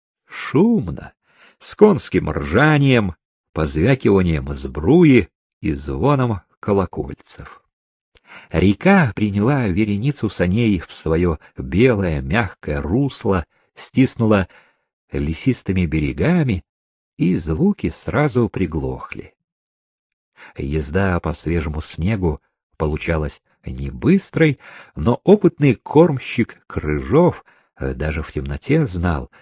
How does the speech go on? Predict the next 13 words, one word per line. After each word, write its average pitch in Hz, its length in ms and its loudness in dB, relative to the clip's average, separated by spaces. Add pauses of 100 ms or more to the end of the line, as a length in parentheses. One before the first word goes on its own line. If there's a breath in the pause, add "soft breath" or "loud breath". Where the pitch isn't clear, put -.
(120)
где 73 380 -4
наст 73 400 -8 (280)
пожёстче. - 880 -4 (540)
Его 180 340 4
лошадь 143 500 4
проворно 104 540 0
перебирала 85 720 0
завязанными 85 800 -2
в - 140 -10
кожаные 80 540 -2
мешки 78 520 -4 (280 soft breath)
копытами, 135 800 0 (300 soft breath)
почти 147 480 0